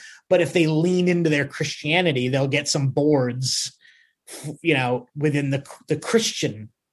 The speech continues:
skate scene. So it, it, it is interesting that it's all couched in this weird, like, like, like you said, like, this, like, parallel universe of Christian movies and Christian rock music and Christian skateboarding.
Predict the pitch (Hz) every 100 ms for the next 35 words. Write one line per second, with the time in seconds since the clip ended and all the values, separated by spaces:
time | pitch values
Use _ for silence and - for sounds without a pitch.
0 | _ _ - - 135 117 - 143 110 101
1 | 127 - _ - - - 208 185 170 180
2 | 175 185 185 208 202 226 220 196 156 139
3 | 139 139 147 151 151 - - 170 175 170
4 | - 135 135 135 147 147 143 135 - -
5 | _ - _ _ - 127 113 - - _
6 | _ _ 147 160 160 185 - 143 139 135
7 | 131 - 131 - 131 123 - - 156 139
8 | 160 160 151 135 135 135 160 160 135 123
9 | - 131 113 - - - - 165 156 139
10 | 151 160 151 147 139 127 151 - 135 135
11 | 147 139 143 131 120 131 156 151 139 -
12 | 156 165 135 123 120 123